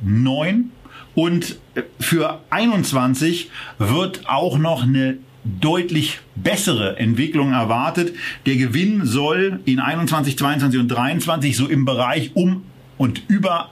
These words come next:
acht Euro fünfzig liegen. Und damit wird natürlich eins klar,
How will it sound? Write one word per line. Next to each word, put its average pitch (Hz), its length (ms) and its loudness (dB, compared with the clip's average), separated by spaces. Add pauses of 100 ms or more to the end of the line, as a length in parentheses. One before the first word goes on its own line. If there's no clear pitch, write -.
acht - 400 -4
Euro 147 340 0
fünfzig 202 640 0
liegen. 117 420 0 (380)
Und 123 160 4
damit 151 680 0
wird 131 380 -2
natürlich 127 560 0
eins 147 340 0
klar, 131 400 0